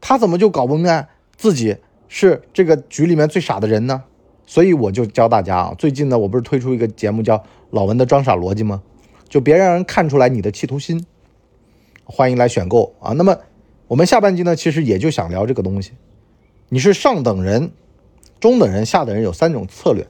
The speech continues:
上等人，你能明白自个儿的，就像我上半集说的这样就行了。中等人，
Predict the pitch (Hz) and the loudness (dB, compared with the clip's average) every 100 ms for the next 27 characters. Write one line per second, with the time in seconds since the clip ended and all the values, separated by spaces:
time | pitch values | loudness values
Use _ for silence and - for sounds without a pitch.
0 | _ _ _ _ _ _ - - 208 143 | _ _ _ _ _ _ -2 0 2 0
1 | 107 117 135 113 143 165 143 180 127 113 | 0 -2 0 0 2 2 2 2 0 -4
2 | 82 87 90 _ _ _ _ - 135 139 | -4 -4 -8 _ _ _ _ -6 0 0
3 | 107 - 107 120 123 110 101 104 117 107 | 0 -4 -2 0 2 0 0 -2 -2 0
4 | 104 92 - _ _ _ - 143 135 220 | -2 -4 -8 _ _ _ -8 0 0 0
5 | - _ _ _ _ _ - 285 262 127 | -6 _ _ _ _ _ 0 4 4 2
6 | 113 147 | 0 -4